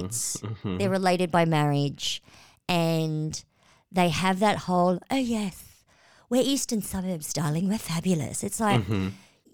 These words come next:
Speaker 1: "Don't tell me you're fabulous. I'll tell you if you're fabulous." And then
Speaker 2: <laughs> Yeah.
Speaker 1: they're not fabulous. They're annoying. I don't like
Speaker 2: Yeah.
Speaker 1: them. They're annoying. This Kate, the Bondi vet, I
Speaker 2: Uh-huh.
Speaker 1: like this one.
Speaker 2: Yeah,
Speaker 1: I
Speaker 2: me
Speaker 1: think.
Speaker 2: too.
Speaker 1: I think I like her. She's a bit more
Speaker 2: Yeah.
Speaker 1: real, and I bet you she's got fucking more money than those other two fuckers put together.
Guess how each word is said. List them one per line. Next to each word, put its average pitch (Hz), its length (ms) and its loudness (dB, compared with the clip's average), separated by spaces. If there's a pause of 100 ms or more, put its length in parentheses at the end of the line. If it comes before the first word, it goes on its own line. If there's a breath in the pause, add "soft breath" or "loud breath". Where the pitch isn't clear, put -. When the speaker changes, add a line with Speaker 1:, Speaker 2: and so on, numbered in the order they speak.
(100)
Speaker 1:
"Don't 254 220 -2
tell 240 180 2
me 233 100 6
you're 214 120 2
fabulous. 156 560 0
I'll 208 160 4
tell 226 200 4
you 180 160 4
if 165 180 2
you're - 60 -8
fabulous." - 680 -6
And 185 360 -2
then 220 300 4
Speaker 2:
<laughs> - 0 -
Yeah. 180 140 -2
Speaker 1:
they're 208 120 6
not 226 200 4
fabulous. 147 540 2
They're 160 220 2
annoying. 120 500 -2 (240)
I 196 80 6
don't 196 180 6
like 151 180 0
Speaker 2:
Yeah. 98 140 -4
Speaker 1:
them. 147 180 -2
They're 147 160 2
annoying. 123 400 -8 (400 loud breath)
This 277 220 0
Kate, - 380 6
the 185 80 4
Bondi 185 380 6
vet, 170 340 4 (640 soft breath)
I 226 60 6
Speaker 2:
Uh-huh. 233 80 8
Speaker 1:
like 226 260 6
this 165 200 2
one. 95 280 -2 (320)
Speaker 2:
Yeah, 98 160 2
Speaker 1:
I - 20 6
Speaker 2:
me 143 200 4
Speaker 1:
think. - 160 -4
Speaker 2:
too. - 60 -4 (160)
Speaker 1:
I 202 120 4
think 233 160 0
I 208 80 6
like 180 300 6
her. 151 180 -2
She's 196 200 0
a 196 40 -6
bit 233 180 0
more 240 160 6
Speaker 2:
Yeah. 185 60 2
Speaker 1:
real, 175 380 6
and 170 120 2
I 170 40 4
bet 185 160 0
you 180 60 -2
she's - 240 -2
got - 180 -4
fucking 165 260 2
more 156 140 2
money 156 220 2
than 147 160 0
those 143 160 0
other 151 200 2
two - 160 -2
fuckers 135 340 -2
put 135 140 -8
together. 143 480 -2